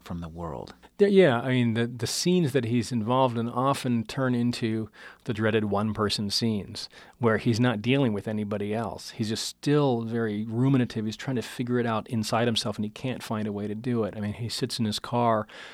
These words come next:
Speaker 2: you know, on top of the bluff overlooking the beach and the lighthouse and the harbor and just sort of smokes cigarettes there 'cause he can't figure out what the hell else to do. Um, but he has to somehow keep busy. Um, and that, that's true also of, uh,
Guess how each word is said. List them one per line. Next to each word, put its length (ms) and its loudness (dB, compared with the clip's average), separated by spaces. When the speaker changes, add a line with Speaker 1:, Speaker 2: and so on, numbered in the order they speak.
Speaker 2:
you 80 -4
know, 80 -2
on 100 -2
top 240 -2
of 80 -2
the 60 -2
bluff 360 0
overlooking 500 0
the 60 -2
beach 360 -4
and 100 -4
the 60 -6
lighthouse 480 -6
and 100 -8
the 60 -8
harbor 420 -2
and 140 -6
just 140 -8
sort 120 -8
of 80 -8
smokes 320 -4
cigarettes 480 -2
there 140 -8
'cause 100 -10
he 80 -8
can't 340 -10
figure 320 -6
out 120 -8
what 160 -10
the 80 -14
hell 260 -6
else 160 -8
to 140 -12
do. 380 -4
Um, 440 -2
but 440 4
he 200 -4
has 260 -2
to 100 -14
somehow 360 -2
keep 260 -6
busy. 400 -2
Um, 720 -4
and 120 -2
that, 100 -2
that's 180 -4
true 220 -4
also 360 -6
of, 300 -12
uh, 200 -12